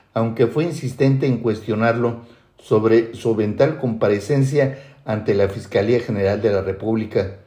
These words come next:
También le hizo mención de una fotografía donde Pérez Rico aparece sonriente junto con una pequeñita. Esta foto que días atrás colocó el doctor Pérez Rico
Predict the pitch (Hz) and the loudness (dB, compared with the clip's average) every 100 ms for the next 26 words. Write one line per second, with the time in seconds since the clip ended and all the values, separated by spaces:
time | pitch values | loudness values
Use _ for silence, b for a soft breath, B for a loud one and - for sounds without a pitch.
0 | b b b b b _ - 113 113 160 | b b b b b _ -2 0 2 2
1 | 220 202 - B B B 107 117 135 120 | 2 0 -8 B B B 0 2 4 2
2 | 113 110 - 135 147 135 127 107 113 139 | 2 0 2 2 2 -4 -2 2 4 2
3 | 135 113 - 104 101 127 151 135 - B | 2 -2 -2 -2 0 0 0 0 -4 B
4 | B - 110 110 110 113 110 139 131 123 | B -6 0 2 2 2 2 4 4 4
5 | 139 135 147 - B B B 104 101 113 | 0 2 2 0 B B B -4 0 2
6 | 123 127 123 107 101 110 135 135 135 123 | 2 0 -6 -6 -4 0 2 4 2 0
7 | B B B - 113 110 120 - 107 123 | B B B -2 -2 0 -2 0 -2 0
8 | 113 113 90 98 107 113 - 92 - - | -2 -4 -4 -2 -2 -2 -4 -6 -8 -20
9 | _ _ b b b - 131 131 - 135 | _ _ b b b 0 0 2 2 2
10 | 135 165 127 - 107 117 117 104 107 135 | 2 0 0 -4 -2 0 0 0 2 2
11 | 151 - - b b - 107 104 95 131 | 2 -6 -18 b b -4 0 0 0 2
12 | 135 131 - 104 101 87 120 113 117 101 | 2 2 -4 -2 -2 0 0 2 0 0
13 | 107 165 - 156 - | -2 -4 0 -2 -2